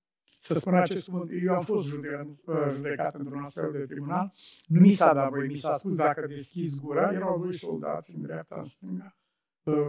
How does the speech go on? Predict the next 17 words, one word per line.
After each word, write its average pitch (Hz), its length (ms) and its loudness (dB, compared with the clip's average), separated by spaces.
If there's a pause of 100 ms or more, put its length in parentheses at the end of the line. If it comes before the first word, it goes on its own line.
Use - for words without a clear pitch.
(260)
"dacă 165 260 0
deschizi 165 680 -2
gura, 156 580 0 (840)
nu 339 300 6
deschizi - 440 -4
gura." 101 260 -16 (680)
Am - 140 -2
fost 180 220 2
amenințat 151 600 -2
cu 135 80 -12
lucrul 127 300 -10
acesta. - 340 -14
Dacă 156 260 4
mi 190 100 12
se 262 180 6
dădea 226 320 6
posibilitatea, 139 1040 -4